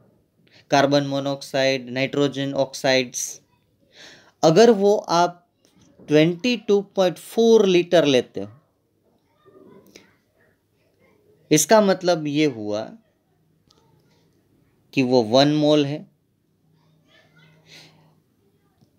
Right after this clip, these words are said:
उस लीटर में इ-, इतने number of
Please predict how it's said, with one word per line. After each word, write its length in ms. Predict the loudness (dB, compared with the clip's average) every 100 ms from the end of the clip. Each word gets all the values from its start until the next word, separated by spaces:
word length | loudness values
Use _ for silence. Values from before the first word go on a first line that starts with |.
| _ _
उस 280 | 2 2 2
लीटर 440 | 0 2 2 2
में 300 | 0 -8 -12 _ _ _ _
इ-, 180 | -20 -20 -16
इतने 420 | -16 -6 0 0
number 320 | 0 0 0
of 140 | 0